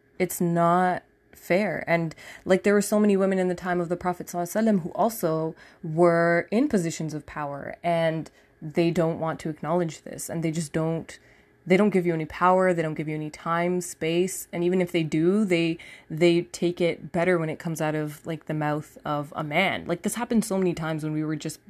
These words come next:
like, in staff meetings, and I would say something, and they'd be like, "Mm-hmm," and, like, just nod blankly, and then, uh, a man, like, another guy would just say the exact same thing I said, like, the exact same thing, and they'd be like, "Wow, mashallah, like,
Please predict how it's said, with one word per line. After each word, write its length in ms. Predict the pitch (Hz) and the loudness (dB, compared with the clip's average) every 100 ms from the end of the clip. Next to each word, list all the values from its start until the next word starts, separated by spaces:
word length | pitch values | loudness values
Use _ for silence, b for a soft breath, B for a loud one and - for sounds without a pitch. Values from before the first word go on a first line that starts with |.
| 139 | -10
like, 220 | 160 156 | -8 -6
in 80 | 160 | -8
staff 340 | 151 139 139 | -6 -6 -8
meetings, 440 | - 143 156 190 170 | -6 -4 0 0 0
and 180 | 156 156 B B B | -2 -4 B B B
I 140 | 180 | 4
would 180 | 202 190 | 6 4
say 200 | - 160 | 2 -4
something, 400 | 151 147 147 156 | -6 -10 -8 -8
and 100 | 160 | -4
they'd 160 | 156 147 | -6 -4
be 80 | 160 | -6
like, 220 | 160 - | -6 -8
"Mm-hmm," 420 | 165 165 160 151 - | -6 -2 -2 -4 -4
and, 140 | 160 | -2
like, 120 | 156 | -2
just 160 | 156 160 | -2 -2
nod 320 | 151 147 143 | -2 -2 -2
blankly, 500 | 156 156 170 226 277 | -4 -4 -2 -2 0
and 160 | 165 165 | 2 2
then, 300 | 160 156 156 B B B - | 2 0 -4 B B B 0
uh, 280 | 156 - - | 2 0 0
a 80 | 180 | 2
man, 440 | 170 160 160 170 | 4 4 2 -4
like, 220 | - 165 - | -4 -4 -2
another 320 | 165 160 165 | -2 0 -2
guy 260 | 156 147 170 | 0 0 0
would 140 | 170 | -2
just 220 | 160 165 | -4 -4
say 160 | - 160 | -2 0
the 100 | 165 | 0
exact 560 | 160 175 240 311 330 | 0 -2 -4 -6 -8
same 240 | - 254 233 | -4 2 2
thing 260 | 220 180 | 2 0
I 120 | 156 165 | 0 -4
said, 320 | - 151 - | -4 -6 -2
like, 260 | 180 180 | -2 -2
the 180 | - 240 | -6 -4
exact 540 | 226 180 165 185 175 - | -2 -2 -2 -2 -2 -4
same 300 | - 151 151 | -4 -4 -4
thing, 320 | 147 143 156 B B | -4 -6 -8 B B
and 100 | 180 | 2
they'd 140 | 185 190 | 4 4
be 120 | 196 | 4
like, 160 | 190 185 | 2 2
"Wow, 480 | 175 202 202 196 196 | 2 6 6 6 4
mashallah, 800 | 202 208 202 185 185 185 185 180 | 0 -2 -2 0 2 4 4 4
like, 320 | 175 170 | 2 -2